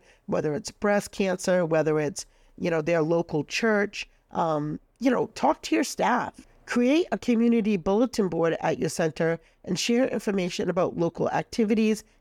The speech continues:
and resources. And engage with local media outlets to showcase your center's achievements and community involvement. And don't be shy, 'cause I know a lot of times, you know, we can be modest and, you know, just figure like, "Well, this is,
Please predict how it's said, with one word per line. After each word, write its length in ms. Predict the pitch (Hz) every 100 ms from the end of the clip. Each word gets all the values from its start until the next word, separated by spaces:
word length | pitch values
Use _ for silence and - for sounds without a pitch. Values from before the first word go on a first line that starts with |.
| _ 226
and 220 | 214 190
resources. 840 | 196 220 147 - - - - - - _ _
And 100 | 254
engage 500 | 269 208 226 247 254
with 160 | 240 233
local 500 | 202 196 214 220 247
media 440 | 214 190 214 269 -
outlets 500 | 165 - 165 - - _ _ _
to 100 | -
showcase 640 | 214 156 240 - 285 294 -
your 120 | 262
center's 540 | - 190 - 202 196 -
achievements 760 | 190 - 190 190 196 196 - - _ _ _ _ 208
and 280 | 208 185
community 500 | - 196 190 175 170
involvement. 580 | 165 160 156 143 156 139 _ _ _ _ _
And 160 | - 220
don't 200 | 330 311
be 140 | 240
shy, 360 | 196 156 151 151
'cause 220 | - -
I 120 | 233
know 180 | 240 220
a 60 | 170
lot 220 | 165 165
of 80 | 156
times, 420 | 170 170 165 - _ _ _ -
you 120 | 202
know, 100 | 190
we 220 | 156 202
can 180 | 190 208
be 180 | 180 202
modest 560 | 180 170 175 180 - 165
and, 260 | 165 151
you 60 | 185
know, 160 | 165
just 280 | 160 165 -
figure 300 | 180 175 185
like, 220 | 185 190 214
"Well, 160 | 214
this 220 | 185 233
is, 280 | 254 202 -